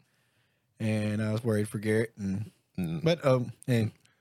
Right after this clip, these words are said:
Speaker 2: Never a doubt, Swank.
Speaker 1: Big Dick Joe
Speaker 2: Never
Speaker 1: showed up.
Speaker 2: Never, <laughs> Big Dick Joe. Did you see that after the game?
Speaker 1: <laughs>
Speaker 2: He was wearing a,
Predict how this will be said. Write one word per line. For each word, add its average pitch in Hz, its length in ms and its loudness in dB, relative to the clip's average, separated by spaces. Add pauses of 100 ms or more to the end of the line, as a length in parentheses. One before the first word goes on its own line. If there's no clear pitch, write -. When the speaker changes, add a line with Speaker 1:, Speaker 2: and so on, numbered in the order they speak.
(140)
Speaker 2:
Never 113 240 4
a 110 80 2
doubt, 107 240 2
Swank. 104 320 -4
Speaker 1:
Big 127 200 2
Dick 127 180 2
Joe 120 140 2
Speaker 2:
Never 147 180 6
Speaker 1:
showed 165 260 6
up. 120 160 2 (300)
Speaker 2:
Never, 139 460 6
<laughs> 170 800 2
Big 139 220 2
Dick 127 180 2
Joe. 127 300 2 (120)
Did 131 160 2
you 165 120 4
see 165 200 2
that 165 220 6
after 147 240 6
the 127 100 4
game? 143 360 4
Speaker 1:
<laughs> 190 40 -4 (440)
Speaker 2:
He 139 80 6
was 127 100 2
wearing 131 240 6
a, 113 160 4